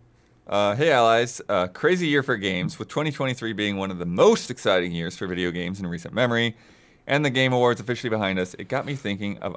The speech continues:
other exciting years. While it's too early to pit twenty twenty-three against other years, I wanted to see which years from the previous decades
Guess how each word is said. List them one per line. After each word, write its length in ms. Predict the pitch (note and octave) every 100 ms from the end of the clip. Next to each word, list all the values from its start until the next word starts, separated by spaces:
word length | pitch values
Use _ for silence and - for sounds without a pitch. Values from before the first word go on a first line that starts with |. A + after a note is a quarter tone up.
| -
other 220 | G#2+ B2
exciting 480 | G2 - F2 E2+ E2
years. 440 | D#2+ E2+ - - _ _ _ _ _ _ _ - _
While 160 | A2+
it's 140 | A2 -
too 260 | - F#3
early 220 | C#3 C#3+ D3
to 60 |
pit 300 | B2 D3 -
twenty 260 | - C3 B2+
twenty-three 460 | - B2 A#2 A2+ A2
against 300 | G2 G#2+ -
other 180 | G#2+ G#2
years, 280 | F#2+ F2+ F#2
I 60 | G2
wanted 220 | G#2 C#3+
to 80 | C3
see 200 | A#2 G2+
which 260 | F#2+ -
years 240 | G2 F#2+ G2
from 80 | G2
the 60 |
previous 340 | E2+ G#2+ C3 B2
decades 500 | F2 F2 F2+ F2+